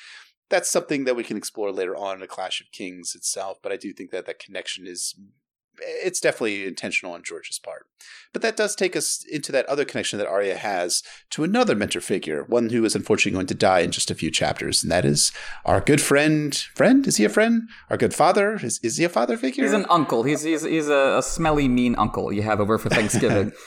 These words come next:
Speaker 2: That's Yoren of the Night's Watch, yes. And all these supporting characters we've talked about, Gendry and Jaqen and Hot Pie, they all, they're established here, but they get their close-up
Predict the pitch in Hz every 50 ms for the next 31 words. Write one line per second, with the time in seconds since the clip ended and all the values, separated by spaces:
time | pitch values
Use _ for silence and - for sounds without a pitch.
0 | - - - - - 147 147 - - 143 139 131 127 123 117 107 101 107 104 98
1 | 87 - - - - 71 - - - - 104 - - - - - 110 110 110 110
2 | - - - - - - - 160 180 185 170 156 143 143 - 127 - - 135 151
3 | 139 127 120 - 131 120 113 123 107 - 117 113 - 131 113 104 - 113 110 110
4 | 110 107 101 110 113 117 113 98 110 113 113 110 107 104 101 - 117 107 107 107
5 | - 113 104 98 98 104 107 104 101 - 113 107 104 104 113 131 139 135 131 120
6 | 120 120 127 135 127 117 - - 160 156 151 139 135 - - 139 120 110 123 113
7 | 131 135 131 120 - 117 104 - - - 131 113 107 - - 101 95 -